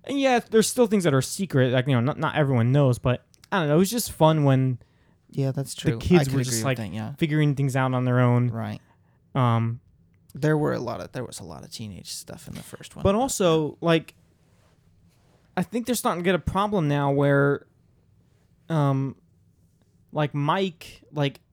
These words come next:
Speaker 1: I feel like his character, well, okay, all right, yeah, hi-, so, like, hi-, the only story arc with him was him and Elle dating, like, but, um, other than that, like, I feel like they don't really know
Speaker 2: Mm-hmm.
Speaker 1: what to do m-, with his character.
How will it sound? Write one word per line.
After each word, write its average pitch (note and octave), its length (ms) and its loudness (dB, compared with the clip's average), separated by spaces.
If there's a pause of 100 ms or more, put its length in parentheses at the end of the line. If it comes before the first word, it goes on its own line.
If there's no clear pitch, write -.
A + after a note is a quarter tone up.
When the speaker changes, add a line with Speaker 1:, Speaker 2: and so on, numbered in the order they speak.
Speaker 1:
I D#3+ 100 -6
feel A#3+ 120 0
like A3+ 80 0
his A3 160 -4
character, G3+ 360 -4 (100)
well, G#3 120 -2 (480)
okay, E3 300 -6 (560)
all E3+ 140 -2
right, D3 160 -2
yeah, D#3+ 180 -2
hi-, C3+ 220 -6
so, C3+ 220 -2
like, B2+ 340 -6 (120)
hi-, C3+ 120 -10 (560)
the C#3+ 160 -4
only F#3 160 4
story D#3 500 0 (180)
arc C#3 280 -4
with C#3 160 -8
him D#3+ 280 0
was B2 240 -4 (200)
him C#3 200 -4
and B2+ 360 -6
Elle C3 240 -2
dating, A#2+ 500 -2
like, G#2+ 280 -8 (320)
but, C3+ 280 -4 (680)
um, A#2 440 -4
other E3+ 140 -4
than D3 220 -2
that, D#3 280 -2
like, A#2+ 280 -6 (440)
I D#3+ 80 -4
feel G3+ 120 2
like G#3 120 2
they F3 80 0
don't F3+ 120 2
really E3 140 0
know E3 80 2
Speaker 2:
Mm-hmm. D#3+ 60 2
Speaker 1:
what E3 120 2
to C#3+ 80 -6
do D#3 140 -2
m-, D#3 280 -6
with C#3+ 160 -2
his C#3 120 -4
character. F#3 340 -4